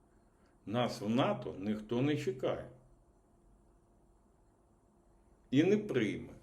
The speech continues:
Як морквою перед віслюком, який біжить до прірви, тіліпають, а ми біжимо, і байдуже, що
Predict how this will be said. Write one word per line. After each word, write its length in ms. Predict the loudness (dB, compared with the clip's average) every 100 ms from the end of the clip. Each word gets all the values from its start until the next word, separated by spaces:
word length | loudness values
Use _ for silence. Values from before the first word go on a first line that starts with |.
| -16
Як 360 | 2 6 6 4
морквою 840 | 2 6 6 4 -2 -2 -2 -2 -4
перед 400 | 0 2 2 2
віслюком, 760 | 0 0 -2 -2 2 2 2
який 300 | -2 -2 0
біжить 760 | 0 0 -2 0 0 -2 -8 -2
до 160 | -2
прірви, 600 | 0 0 2 0 0 -4
тіліпають, 880 | 0 2 2 0 0 0 0 -2 -6 -18 -10
а 260 | -6 -2
ми 220 | -2 -2 -2
біжимо, 880 | -2 -2 0 0 0 0 -2 -6 -4
і 380 | 0 0 0
байдуже, 760 | -2 -2 0 0 0 -6 -8 -10
що 480 | -8 -2 0 0